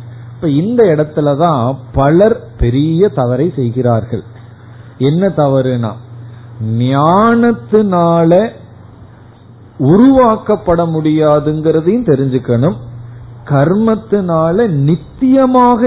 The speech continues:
எதையும் உருவாக்கப்பட முடியாதுங்கிறதையும் தெரிஞ்சுக்கணும். சித்த சுத்தி வேணும்னா கர்மந்தான் மார்க்கம், வேறு வழி கிடையாது. மோட்சம் வேணும்னா ஞானந்தான் மார்க்கம். ரெண்டையும் நம்ம பிரிக்கவே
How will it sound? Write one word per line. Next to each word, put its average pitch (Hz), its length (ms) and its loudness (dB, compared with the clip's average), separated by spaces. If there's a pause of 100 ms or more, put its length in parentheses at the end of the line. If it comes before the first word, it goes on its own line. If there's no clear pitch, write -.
எதையும் 175 400 0
உருவாக்கப்பட 151 760 0
முடியாதுங்கிறதையும் 127 1040 -4
தெரிஞ்சுக்கணும். 120 600 -6 (420)
சித்த 147 400 -2
சுத்தி 180 360 -2
வேணும்னா 185 560 -2 (160)
கர்மந்தான் 196 880 2
மார்க்கம், 143 500 -2 (140)
வேறு 135 260 0
வழி 143 200 2
கிடையாது. 135 460 -4 (920)
மோட்சம் 233 560 0
வேணும்னா 180 500 0 (160)
ஞானந்தான் 156 840 0
மார்க்கம். 123 540 -4 (400)
ரெண்டையும் 170 520 -2
நம்ம 127 160 -4 (100)
பிரிக்கவே 165 580 -2